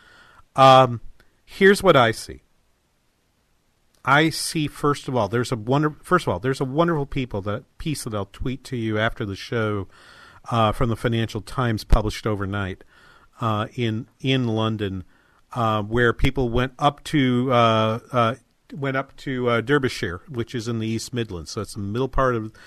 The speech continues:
of England. It's an area that was slightly in favor of leaving, but not entirely. It was probably about a fifty. So the entire country is fifty-two forty-eight.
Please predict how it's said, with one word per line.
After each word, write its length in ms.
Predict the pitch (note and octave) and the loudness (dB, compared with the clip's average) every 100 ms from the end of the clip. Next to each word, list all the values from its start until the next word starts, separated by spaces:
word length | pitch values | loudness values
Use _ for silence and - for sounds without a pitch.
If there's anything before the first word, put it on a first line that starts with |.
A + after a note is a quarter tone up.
| - _ | -20 _
of 300 | A#2+ A2 A#2+ - | -2 -2 -4 -8
England. 680 | C3 C3 C3+ C#3 C3 C3 A#2+ - _ _ | -4 -4 -2 -2 -2 -4 -8 -18 _ _
It's 200 | A#2+ - | -8 -8
an 120 | C3 - - | -10 -12 -4
area 600 | B2 C3+ C#3 C#3 C#3 D3 - _ _ _ | 0 0 2 2 2 0 -6 _ _ _
that 200 | A#2+ - | -6 -4
was 640 | B2 A#2+ A#2 A#2 G#2+ - - _ _ _ _ | 0 2 2 0 -2 -8 -14 _ _ _ _
slightly 800 | - - - C#3 C#3 D3+ D#3+ D#3+ | -10 -8 -6 2 2 2 0 0
in 100 | D3+ | 0
favor 440 | C3+ C#3+ C3+ C3+ D3 | 0 0 0 2 0
of 120 | B2 | -2
leaving, 560 | G#2 A2+ B2 D3+ F#3 - _ _ _ _ _ | -6 -6 -4 -4 -6 -10 _ _ _ _ _
but 140 | B2 | -4
not 220 | A#2+ B2 D3+ | 0 -2 -4
entirely. 840 | B2 - A#2+ A2+ A#2+ C#3 D#3+ G3 _ _ | -8 -8 -6 -4 -2 -4 -6 -8 _ _
It 40 | B2 | -10
was 140 | A2+ | -10
probably 340 | - A#2 A2 A#2 | -6 -4 -4 -4
about 200 | A#2 A2+ | -2 -2
a 180 | A2+ - - | -4 -6 -16
fifty. 600 | - - A#2+ - A#2+ A#2 - _ _ _ - - | -18 -8 -8 -8 -10 -10 -14 _ _ _ -20 -4
So 160 | - | 0
the 120 | B2+ | 2
entire 280 | C3 - D3 | 2 4 4
country 300 | C#3 C#3+ C#3+ | 4 2 0
is 100 | C3 | 0
fifty-two 420 | - - C3 C3+ | 0 -2 -4 -6
forty-eight. 640 | A#2+ - B2+ A#2 A#2+ B2+ | -6 -2 -2 0 0 0